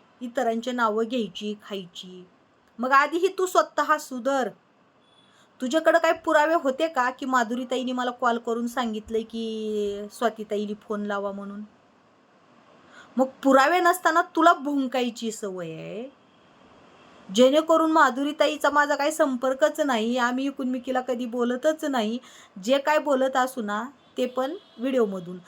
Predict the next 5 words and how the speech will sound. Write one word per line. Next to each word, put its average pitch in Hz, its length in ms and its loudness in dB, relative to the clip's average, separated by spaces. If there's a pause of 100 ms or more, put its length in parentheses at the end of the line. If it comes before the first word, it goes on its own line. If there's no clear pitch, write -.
(220)
आणि 240 220 0 (220)
त्याचं 302 220 4
कारणसुद्धा 320 760 2
हेच 339 480 -4
आहे 262 460 0